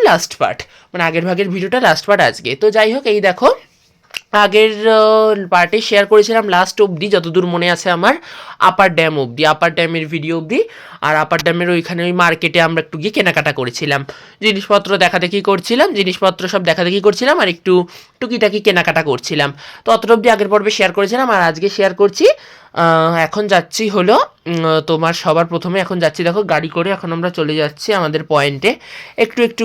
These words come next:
করে এগোচ্ছি, টুকটুক করে, করে, করে, করে এগোচ্ছি। আগের লাস্ট অবধি তো আমি শেয়ার করেছিলাম যে ওই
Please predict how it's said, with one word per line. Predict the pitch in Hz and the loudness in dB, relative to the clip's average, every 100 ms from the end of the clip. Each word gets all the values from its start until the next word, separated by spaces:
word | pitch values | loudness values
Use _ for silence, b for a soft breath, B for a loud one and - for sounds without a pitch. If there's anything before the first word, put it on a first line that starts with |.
| 214 | 6
করে | 214 202 | 8 6
এগোচ্ছি, | 185 185 185 - 240 240 | 4 0 -2 -8 -6 -6
টুকটুক | 190 202 185 196 | -4 -4 -4 -2
করে, | 180 | -2
করে, | 170 180 175 | 0 -2 0
করে, | 175 165 | -2 -2
করে | 185 254 160 | -2 -2 -2
এগোচ্ছি। | 120 - 135 110 B B - 165 | -4 -6 -8 -8 B B -2 0
আগের | 170 180 | 2 2
লাস্ট | 175 175 - | 2 2 -2
অবধি | 190 175 185 | -4 -4 -4
তো | 185 202 | 0 0
আমি | 202 208 | 0 -4
শেয়ার | - 190 185 185 | -2 0 0 -2
করেছিলাম | 196 185 - 196 196 196 | -4 -4 -4 0 0 0
যে | 185 | -2
ওই | 190 | 2